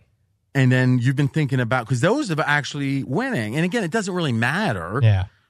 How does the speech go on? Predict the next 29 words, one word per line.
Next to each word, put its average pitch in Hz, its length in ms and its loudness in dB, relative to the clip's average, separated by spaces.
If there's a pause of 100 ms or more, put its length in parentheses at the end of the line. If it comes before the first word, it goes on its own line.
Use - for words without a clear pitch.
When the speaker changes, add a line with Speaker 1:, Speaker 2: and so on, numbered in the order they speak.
Speaker 1:
Because 135 480 0
no 156 160 2
one's, 135 300 0
it's 147 220 -4
not 156 120 0
like 127 140 -2
they're 110 100 -4
getting 123 500 -2
those, 98 460 -4
and 120 120 0
it's 107 120 -4
easy 131 240 2
to 95 80 -6
say 120 420 -2
it. 95 140 -6
Speaker 2:
Yeah. 95 280 4 (580)
Speaker 1:
But 131 360 0 (600)
for 156 140 0
you, 170 340 2
it 131 100 0
feels 147 360 -2
like, 120 500 -4 (480)
and 127 180 4
you, 156 120 2
you 127 180 2
know, 107 300 0
you 131 180 2
can 123 200 2
share. 110 640 0